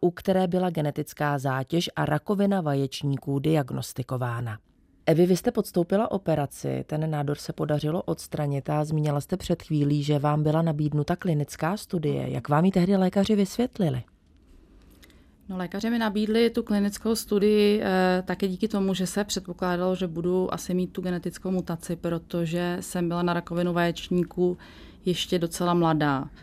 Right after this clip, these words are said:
Speaker 2: Takže mi to bylo vlastně zdůvodněno tím, že díky té klinické studii mi bude umožněno, nebo díky té účasti v té studii mi bude umožněno se dostat k léčbě, ke které bych se normálně nedostala. Která může být, ale nemusí, ale může být velmi účinná.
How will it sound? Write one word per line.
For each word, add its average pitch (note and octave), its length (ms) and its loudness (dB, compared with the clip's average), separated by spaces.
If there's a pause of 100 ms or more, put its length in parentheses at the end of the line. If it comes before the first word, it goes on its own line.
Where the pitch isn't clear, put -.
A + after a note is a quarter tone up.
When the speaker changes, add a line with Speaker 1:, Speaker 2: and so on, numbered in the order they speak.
(600)
Speaker 2:
Takže F3 240 0
mi F3 80 4
to F3+ 100 -2
bylo F#3 120 2
vlastně F#3 260 0
zdůvodněno F#3+ 640 0
tím, F3+ 520 2
že F3 320 0
díky E3 280 -2
té G3 140 0
klinické F#3+ 520 -2
studii F3+ 520 0
mi F#3 120 0
bude F3 240 0
umožněno, E3+ 840 2
nebo E3 160 -2
díky D#3+ 200 -6
té F3+ 120 -2
účasti E3+ 480 -6
v - 100 -14
té E3 140 -4
studii E3+ 340 -2
mi E3+ 60 0
bude E3+ 200 0
umožněno F3 460 0
se F3+ 140 -4
dostat F3+ 340 -4
k - 100 -16
léčbě, E3+ 480 0 (320)
ke F#3+ 120 -4
které F3+ 300 2
bych F3+ 140 0
se G3 140 -2
normálně F3 520 4
nedostala. D#3+ 680 0 (640)
Která F3 300 4
může F3+ 360 4
být, F#3+ 360 0
ale F#3 180 2
nemusí, F3 540 0
ale F3 180 0
může F3 200 2
být E3+ 120 -4
velmi E3+ 220 2
účinná. D#3 580 -2